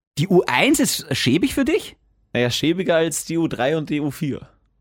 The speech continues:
Speaker 1: Interessant.
Speaker 2: Ja.
Speaker 1: Was mit der U zwei? Die ist schön eigentlich, oder? Die bleibt
Speaker 2: Ja,
Speaker 1: bei der Uni stehen.
Speaker 2: ja, genau,
Speaker 1: Die
Speaker 2: zum
Speaker 1: wirkt
Speaker 2: Beispiel.
Speaker 1: gebildet.
Speaker 2: Ja, ge-
Speaker 1: <laughs> Da braucht der U-Bahn-Fahrer einen Uni-Abschluss.
Speaker 2: <laughs> Gut, jetzt, wo das erledigt ist,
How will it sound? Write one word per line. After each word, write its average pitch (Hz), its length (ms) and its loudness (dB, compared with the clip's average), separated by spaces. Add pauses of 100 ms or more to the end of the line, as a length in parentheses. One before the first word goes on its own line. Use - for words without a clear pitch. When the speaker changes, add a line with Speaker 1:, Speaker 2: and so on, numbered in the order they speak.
(440)
Speaker 1:
Interessant. - 600 -4
Speaker 2:
Ja. 104 300 -6 (400)
Speaker 1:
Was 117 100 -2
mit 120 120 2
der 143 100 0
U 127 100 2
zwei? 113 460 0
Die 180 120 -2
ist 160 60 -4
schön 196 240 0
eigentlich, 85 300 -2
oder? 139 140 -2
Die 165 80 -2
bleibt 180 160 4
Speaker 2:
Ja, 254 60 2
Speaker 1:
bei - 60 2
der 151 100 2
Uni 117 140 2
stehen. - 240 -4
Speaker 2:
ja, 156 160 4
genau, 165 240 0
Speaker 1:
Die 110 60 0
Speaker 2:
zum 131 120 4
Speaker 1:
wirkt 127 120 2
Speaker 2:
Beispiel. 143 180 0
Speaker 1:
gebildet. 98 260 0
Speaker 2:
Ja, 123 160 2
ge- 123 140 0 (320)
Speaker 1:
<laughs> - 320 -12
Da 123 80 4
braucht 139 260 0
der - 60 -6 (280)
U-Bahn-Fahrer 143 380 6
einen 143 100 2
Uni-Abschluss. 117 640 2
Speaker 2:
<laughs> - 1700 0
Gut, 175 200 6
jetzt, 190 180 4
wo 196 40 2
das 190 160 4
erledigt 175 360 4
ist, 185 220 2